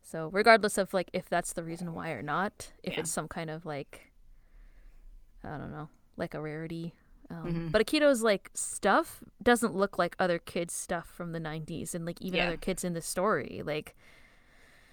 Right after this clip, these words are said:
Speaker 1: it's very interesting to me.
Speaker 2: Mm-hmm.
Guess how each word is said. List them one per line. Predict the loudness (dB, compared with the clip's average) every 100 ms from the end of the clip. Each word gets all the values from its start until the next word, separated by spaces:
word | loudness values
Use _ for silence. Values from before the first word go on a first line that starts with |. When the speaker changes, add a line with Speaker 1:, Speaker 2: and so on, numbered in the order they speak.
| -20 _
Speaker 1:
it's | -4 0
very | 2 2 0
interesting | -4 -8 -10 -12
to | -10
me. | -8 -8 -10 -14 -18 -20 -10
Speaker 2:
Mm-hmm. | -4 -4